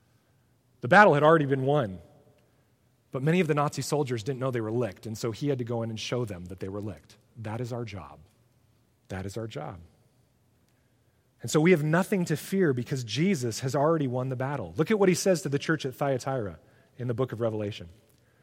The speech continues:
"Only hold fast what you have until I come. The one who conquers and who keeps my works until the end, to him I will give authority over the nations,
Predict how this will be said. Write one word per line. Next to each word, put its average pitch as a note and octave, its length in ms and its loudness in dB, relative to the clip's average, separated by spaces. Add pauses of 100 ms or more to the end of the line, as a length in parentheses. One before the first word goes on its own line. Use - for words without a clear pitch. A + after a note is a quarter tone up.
(500)
"Only D#3 180 2
hold E3+ 260 4
fast F3 360 4
what E3+ 100 -2
you C#3+ 100 0
have D3+ 240 4
until C3+ 240 -2
I B2+ 80 0
come. B2+ 300 -6
The C#3 80 0
one F3 220 4
who F3+ 220 4 (280)
conquers - 640 -4 (800)
and B2 80 -6
who A#2+ 60 -6
keeps - 300 0
my E3+ 220 4
works D#3+ 380 0
until D3 240 -2
the C#3 160 -2
end, D3 180 -2
to B2 100 -8
him D#3 280 -2
I C3 60 0
will B2+ 120 -2
give C3 160 -4
authority D3+ 480 0
over B2+ 180 0
the A2 120 -6
nations, A2+ 560 -8